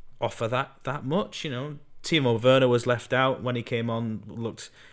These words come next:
nervous again. Um, Giroud, who went on that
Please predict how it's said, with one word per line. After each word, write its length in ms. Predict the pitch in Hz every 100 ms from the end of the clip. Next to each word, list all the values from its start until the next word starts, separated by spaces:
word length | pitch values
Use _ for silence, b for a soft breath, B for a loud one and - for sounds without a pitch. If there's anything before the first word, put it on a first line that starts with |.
| B 113
nervous 560 | 117 123 127 127 -
again. 520 | 127 123 127 131 127 b b b -
Um, 480 | 113 113 113 110 - - - 117
Giroud, 640 | 113 131 135 147 143 127
who 140 | 120
went 200 | 117 123
on 160 | 107 113
that 240 | 113 -